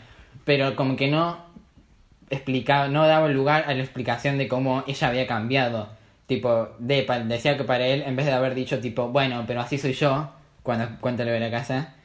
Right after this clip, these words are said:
hubiera dicho, "Pero, qué sé yo, pero eso quedó en el pasado", o algo así.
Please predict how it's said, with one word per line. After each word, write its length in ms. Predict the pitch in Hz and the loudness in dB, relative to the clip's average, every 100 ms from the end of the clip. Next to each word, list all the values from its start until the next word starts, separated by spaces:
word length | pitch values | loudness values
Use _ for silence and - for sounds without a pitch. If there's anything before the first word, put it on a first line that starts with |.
| _ - - | _ -20 -10
hubiera 340 | 139 120 120 117 | -4 -2 -2 -2
dicho, 500 | 113 - 123 120 - - _ _ | -4 -2 -2 -2 -6 -20 _ _
"Pero, 520 | 131 120 117 113 104 | 2 2 2 0 -4
qué 100 | - | -4
sé 100 | 135 | -4
yo, 180 | 139 123 | -2 -2
pero 140 | 123 131 | 0 -2
eso 100 | 151 - | -4 -6
quedó 180 | - 117 | -4 -2
en 60 | 123 | -2
el 100 | 117 | -2
pasado", 560 | 101 - 143 117 110 113 | -4 -2 0 0 -2 -2
o 60 | 131 | -2
algo 140 | 123 | -2
así. 420 | 120 135 127 113 | -4 -4 -4 -4